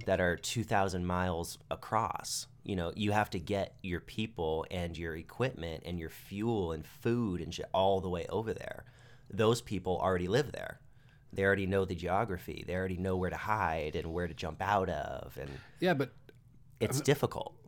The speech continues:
Speaker 2: But a lot has happened since then. We can literally see, like,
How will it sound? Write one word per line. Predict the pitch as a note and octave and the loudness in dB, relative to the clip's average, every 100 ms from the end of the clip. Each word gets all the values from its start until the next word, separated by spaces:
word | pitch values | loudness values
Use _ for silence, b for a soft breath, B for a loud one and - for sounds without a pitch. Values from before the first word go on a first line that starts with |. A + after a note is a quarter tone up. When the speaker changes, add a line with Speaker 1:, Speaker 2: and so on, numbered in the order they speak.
| A#2+ | 6
Speaker 2:
But | D#3 D#3+ | 6 8
a | C3+ | 6
lot | B2 D3 D#3+ | 10 10 10
has | A#2+ | 6
happened | - E3 F#3+ A2 G2 | 2 0 2 0 -2
since | G2 G#2 F#2+ - | -4 -4 -4 -2
then. | G#2 F#2+ F2+ B B B - | 2 2 -2 B B B 2
We | C#3 | 4
can | - D#3 | 6 6
literally | C#3 C#3+ D3+ E3+ D3 C#3 | 8 8 8 8 6 4
see, | - - D3+ C3 A#2 A2+ | 2 2 4 4 4 2
like, | A2 | 0